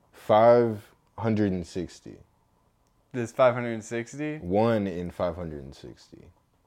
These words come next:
Speaker 1: That's one
Speaker 2: The odds
Speaker 1: in
Speaker 2: are still
Speaker 1: too
Speaker 2: pretty
Speaker 1: many.
Speaker 2: good.
Speaker 1: That's a pretty good odd, Mister Accountant.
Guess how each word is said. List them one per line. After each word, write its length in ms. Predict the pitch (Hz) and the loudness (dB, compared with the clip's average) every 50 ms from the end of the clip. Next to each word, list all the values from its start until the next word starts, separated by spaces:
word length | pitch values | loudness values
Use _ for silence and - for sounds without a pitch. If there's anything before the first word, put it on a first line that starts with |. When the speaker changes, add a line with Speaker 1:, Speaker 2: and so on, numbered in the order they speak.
| _ _ _ - | _ _ _ -4
Speaker 1:
That's 300 | - 123 147 139 - - - 165 - - - _ _ _ 120 101 - | -2 0 0 0 -4 -8 -18 -18 -18 -18 -18 _ _ _ -20 -16 -10
one 480 | 87 90 90 92 101 110 113 107 104 98 | -10 -8 -6 -4 -2 -2 -2 -2 0 2
Speaker 2:
The 60 | 120 | 4
odds 240 | 120 123 131 107 104 | 4 4 4 4 2
Speaker 1:
in 80 | 98 | -2
Speaker 2:
are 40 | 95 | -4
still 180 | 87 - - 110 | -4 -4 -4 -4
Speaker 1:
too 80 | 95 87 | -4 -4
Speaker 2:
pretty 180 | 87 110 110 | -4 -4 -6
Speaker 1:
many. 100 | 107 95 | -6 -6
Speaker 2:
good. 400 | 110 107 107 107 107 107 104 107 | -6 -6 -6 -6 -6 -8 -8 -8
Speaker 1:
That's 140 | 107 101 - | -8 -6 -4
a 60 | 110 | -4
pretty 240 | 92 - 117 101 98 | -4 -2 -2 -2 0
good 120 | 90 95 | -2 -2
odd, 300 | 92 92 90 85 80 78 | 0 0 0 0 0 -4
Mister 300 | 78 78 73 - - 76 | -6 -10 -12 -12 -12 -12
Accountant. 480 | 67 - - - 78 78 76 76 78 73 | -12 -12 -14 -14 -14 -12 -12 -14 -16 -18